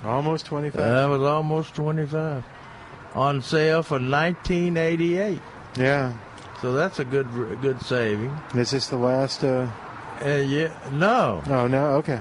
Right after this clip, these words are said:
Speaker 2: <laughs> Not for Thryallis.
Speaker 1: Oh, that's
Speaker 2: But
Speaker 1: right.
Speaker 2: it is the final week for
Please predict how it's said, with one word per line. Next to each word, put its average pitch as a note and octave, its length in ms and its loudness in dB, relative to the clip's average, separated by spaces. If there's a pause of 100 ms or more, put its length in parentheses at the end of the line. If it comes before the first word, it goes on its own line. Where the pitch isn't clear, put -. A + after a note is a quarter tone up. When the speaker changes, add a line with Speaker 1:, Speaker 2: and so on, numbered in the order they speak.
Speaker 2:
<laughs> - 100 -10
Not D#3+ 640 2
for C#3 140 -6
Thryallis. D3+ 580 2 (220)
Speaker 1:
Oh, E3 200 4
that's D#3+ 160 0
Speaker 2:
But D#3 140 4
Speaker 1:
right. D#3+ 120 4
Speaker 2:
it D#3+ 80 2
is F3 640 4 (440)
the C3 160 0
final D3+ 500 2
week D#3 320 2
for C3+ 460 2